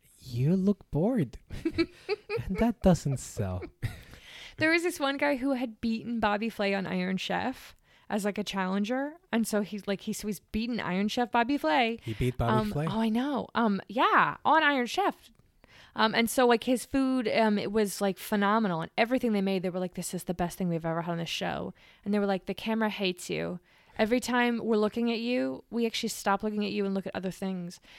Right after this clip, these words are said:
Speaker 2: If you're on camera with other people, we watch them." You're like,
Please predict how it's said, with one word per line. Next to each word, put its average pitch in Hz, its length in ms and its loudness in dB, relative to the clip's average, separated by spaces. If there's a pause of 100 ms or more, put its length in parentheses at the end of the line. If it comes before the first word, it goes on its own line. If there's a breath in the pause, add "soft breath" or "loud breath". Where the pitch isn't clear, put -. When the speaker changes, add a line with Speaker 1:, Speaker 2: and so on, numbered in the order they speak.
Speaker 2:
If 208 120 -8
you're 247 120 4
on 254 80 0
camera 247 300 2
with 208 160 2
other 202 160 2
people, 214 340 -2
we 233 120 -2
watch 208 320 -2
them." 185 460 -4 (120)
You're 214 140 2
like, 214 240 2